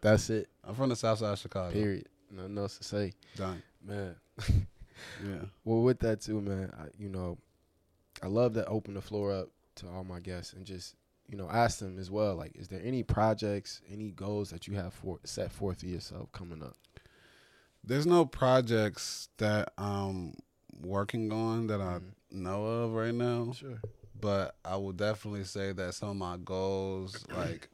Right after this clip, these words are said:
Speaker 2: outside of fashion, like, I definitely wanna get into acting.
Speaker 1: Let's go.
Speaker 2: Like, that's super crazy to
Speaker 1: Yeah.
Speaker 2: me. Like, that whole idea of, like, being able to, like, you know, feel or be something or, like, just to,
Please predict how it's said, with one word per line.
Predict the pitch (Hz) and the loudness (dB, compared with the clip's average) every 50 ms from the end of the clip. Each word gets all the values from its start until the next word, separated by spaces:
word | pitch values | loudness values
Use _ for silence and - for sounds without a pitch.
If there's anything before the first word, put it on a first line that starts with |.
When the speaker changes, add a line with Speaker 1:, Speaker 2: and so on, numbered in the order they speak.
| _ _ _ _ - | _ _ _ _ -4
Speaker 2:
outside | 104 110 110 - - 113 110 110 107 | -2 -2 -2 -2 0 0 0 2 0
of | 101 - | -2 -4
fashion, | - 95 95 98 98 92 - - 92 | -4 -4 -2 -2 -2 -4 -6 -8 -10
like, | 90 82 92 | -10 -8 -8
I | 87 | -8
definitely | 87 85 92 92 - - 101 90 90 | -6 -6 -6 -6 -6 -8 -8 -8 -8
wanna | 85 85 85 | -8 -8 -8
get | 80 90 87 87 | -8 -8 -8 -8
into | 85 78 - - - - | -10 -10 -12 -12 -10 -8
acting. | 80 82 - - - - - - 107 - - - - - - - - 104 | -8 -8 -10 -10 -14 -10 -4 -4 -4 -4 -4 -8 -16 -16 -14 -6 -2 0
Speaker 1:
Let's | 110 - | 0 2
go. | - - 120 135 139 | 4 6 6 6 6
Speaker 2:
Like, | 95 90 90 87 78 | 4 2 -2 -2 -2
that's | 90 95 95 - | 0 0 0 0
super | - - 104 95 98 92 | -2 -4 -4 -4 -4 -4
crazy | - - 98 92 92 85 87 87 | -2 0 0 2 2 0 0 -2
to | 87 | -2
Speaker 1:
Yeah. | 80 80 80 | -2 -2 -4
Speaker 2:
me. | 80 80 | -4 -6
Like, | 78 80 85 85 85 85 85 | -6 -4 -4 -4 -6 -6 -6
that | 90 90 90 92 | -6 -4 -4 -4
whole | 98 101 98 98 | -2 -2 -2 -2
idea | 98 95 92 92 85 90 92 92 90 90 87 | -2 -2 -2 -4 -4 -2 -2 0 0 0 -2
of, | 90 | -2
like, | 90 87 85 87 87 82 | 0 0 0 -2 -2 -4
being | 90 90 90 87 87 85 | -4 -4 -4 -4 -4 -4
able | 85 85 80 85 85 | -4 -4 -4 -4 -6
to, | 85 85 | -6 -4
like, | 85 85 85 85 82 82 82 - - - _ _ _ _ _ _ _ _ _ _ _ _ _ _ _ | -4 -4 -4 -4 -4 -6 -8 -12 -18 -20 _ _ _ _ _ _ _ _ _ _ _ _ _ _ _
you | - 98 95 | -8 -6 -4
know, | 87 82 80 80 | -4 -4 -4 -4
feel | 80 - - - - 101 95 95 95 92 85 | -6 -8 -6 -2 0 0 2 2 2 2 0
or | 85 | -2
be | 82 87 95 92 92 | -2 -2 -2 -2 -2
something | - - - 87 87 85 - 90 87 87 87 | -2 -2 -2 -4 -4 -4 -6 -6 -4 -4 -4
or, | 82 80 80 80 | -4 -4 -4 -4
like, | 82 85 82 80 78 76 78 85 - _ | -2 -2 -2 -2 -4 -6 -8 -12 -16 _
just | - - 90 85 80 - - - - - | -8 -6 -4 -4 -4 -6 -8 -10 -8 -6
to, | 92 87 85 85 82 80 80 80 76 | -4 -2 -2 -2 -2 -4 -4 -6 -8